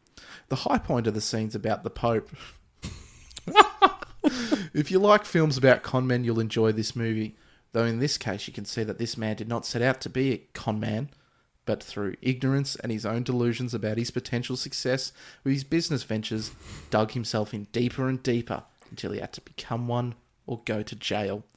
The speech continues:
Great film, but not everyone will," and this is in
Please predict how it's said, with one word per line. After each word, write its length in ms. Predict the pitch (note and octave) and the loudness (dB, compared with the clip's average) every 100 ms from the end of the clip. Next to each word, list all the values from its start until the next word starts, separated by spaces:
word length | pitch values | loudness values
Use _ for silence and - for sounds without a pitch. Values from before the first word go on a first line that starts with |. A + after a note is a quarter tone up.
| _ _ _ _ _ _ - | _ _ _ _ _ _ 2
Great 300 | C3+ E3 - | 8 8 6
film, 440 | - C#3+ A2+ A2 _ _ _ | 4 4 4 0 _ _ _
but 140 | A#2+ A2 | 0 2
not 160 | A2+ - | 0 6
everyone 640 | B2 B2+ B2 A#2+ B2 C#3 - | 6 8 6 6 2 0 2
will," 340 | A2+ A2+ C#3 - | 4 4 0 -6
and 160 | A2+ | -6
this 120 | A2+ A#2+ | -4 -4
is 120 | A2+ | -2
in 320 | A2+ A2 A2 | -2 -2 -6